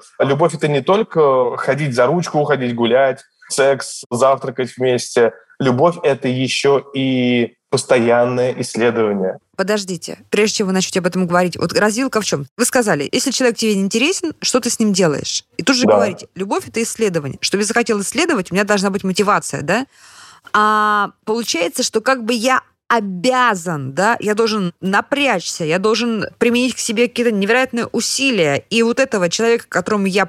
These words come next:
Speaker 2: привык, который мне не интересен, побудить в себе новую волну к нему интереса. Ну, как бы получается искусственно, да, через силу. Или честнее все-таки
Speaker 1: А.
Speaker 2: сказать, что, ну вот,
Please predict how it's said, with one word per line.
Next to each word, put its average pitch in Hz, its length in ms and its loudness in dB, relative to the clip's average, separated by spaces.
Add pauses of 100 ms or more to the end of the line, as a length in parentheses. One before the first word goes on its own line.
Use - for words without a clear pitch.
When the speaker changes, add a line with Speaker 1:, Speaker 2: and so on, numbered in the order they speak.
(140)
Speaker 2:
привык, 220 440 0
который 185 260 0
мне 190 160 0
не 185 100 0
интересен, 214 560 0 (340)
побудить 262 440 2
в - 40 -4
себе 240 440 0 (280)
новую 285 400 2
волну 226 280 0
к - 100 -10
нему 208 180 0
интереса. 196 600 -2 (240)
Ну, 214 240 2
как 240 160 0
бы 226 100 0
получается 247 460 -2
искусственно, 160 720 -2
да, 135 160 0
через 247 320 0
силу. 156 440 -2 (320)
Или 240 140 4
честнее 302 460 0
все-таки - 380 2
Speaker 1:
А. - 20 -12
Speaker 2:
сказать, 294 340 -4
что, 233 280 -8 (180)
ну 294 180 -4
вот, 269 200 -4